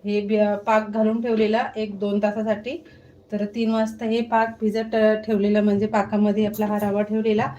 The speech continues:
आणि आत्ता, अ, तुमच्या समोरच, म्हणजे तुम्हा, लाईव्हच मी झाकण उघडलेलं आहे ह्याच्यावरचं, कढईवरचं.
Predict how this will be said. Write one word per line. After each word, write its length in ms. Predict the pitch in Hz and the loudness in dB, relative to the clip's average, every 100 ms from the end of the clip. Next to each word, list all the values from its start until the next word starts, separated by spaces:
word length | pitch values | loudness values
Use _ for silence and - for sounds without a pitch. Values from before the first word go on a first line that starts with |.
| - - - 196 | -16 -20 -18 -8
आणि 180 | 196 | -2
आत्ता, 400 | 208 202 - 220 247 320 - | -2 -2 -2 0 0 -4 -6
अ, 300 | 208 202 196 202 - _ _ _ _ - | -4 -2 -2 -6 -16 _ _ _ _ -10
तुमच्या 280 | 214 208 214 | -4 -2 -2
समोरच, 540 | 214 214 214 220 233 226 | -2 0 0 0 -4 -4
म्हणजे 340 | 202 208 208 | -2 -2 -4
तुम्हा, 300 | 214 202 196 185 202 - _ _ _ _ - - - - 214 | -4 -4 -4 -8 -14 -20 _ _ _ _ -20 -20 -20 -12 -2
लाईव्हच 480 | 208 214 226 233 233 | 4 4 2 -2 0
मी 380 | 233 233 233 220 | 0 0 -4 -2
झाकण 320 | 226 220 214 | -2 0 2
उघडलेलं 480 | 208 196 196 190 185 | 2 2 0 0 0
आहे 160 | 208 - - - - | -4 -6 -16 -20 -12
ह्याच्यावरचं, 580 | 202 196 185 185 185 214 277 320 - - - - | -8 -8 -4 -4 -4 -10 -10 -12 -18 -20 -20 -6
कढईवरचं. 680 | 208 196 202 196 185 190 | -2 0 0 -2 -4 -6